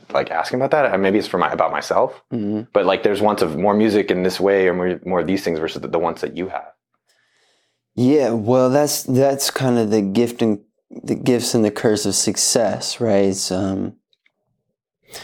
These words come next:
Speaker 2: you become popular or successful. I should have done air quotes for successful, right? 'Cause that's other people's success.
Speaker 1: That, the label they put on you.
Speaker 2: Yeah. So, so I will say popular, right? We become popular or known for,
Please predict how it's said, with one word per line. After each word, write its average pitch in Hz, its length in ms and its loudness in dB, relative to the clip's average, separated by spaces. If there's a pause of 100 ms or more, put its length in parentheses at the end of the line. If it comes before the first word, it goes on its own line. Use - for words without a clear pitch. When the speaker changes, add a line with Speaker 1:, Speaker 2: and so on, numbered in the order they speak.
(160)
Speaker 2:
you 110 120 2
become 104 520 0
popular 110 680 0
or 95 120 2
successful. - 1300 -2 (840)
I - 40 -10
should - 180 2
have 101 100 2
done 101 160 2
air 101 160 -2
quotes - 320 -6
for - 160 -10
successful, - 680 -12
right? 92 260 -4
'Cause 104 160 0
that's 110 280 2
other 113 240 4
people's 98 380 -4
success. - 480 -8
Speaker 1:
That, 104 300 0 (100)
the 101 160 -2
label 101 300 2
they 107 180 2
put 151 200 -2
on 67 180 -4
you. - 120 -16 (380)
Speaker 2:
Yeah. 113 360 2 (440)
So, 170 180 -2 (100)
so 151 220 2
I 143 40 4
will 147 160 4
say 147 180 0
popular, 98 600 -4
right? 98 280 -2
We 107 120 -6
become 123 240 0
popular 110 640 0
or 101 80 0
known 107 580 2
for, 95 500 -4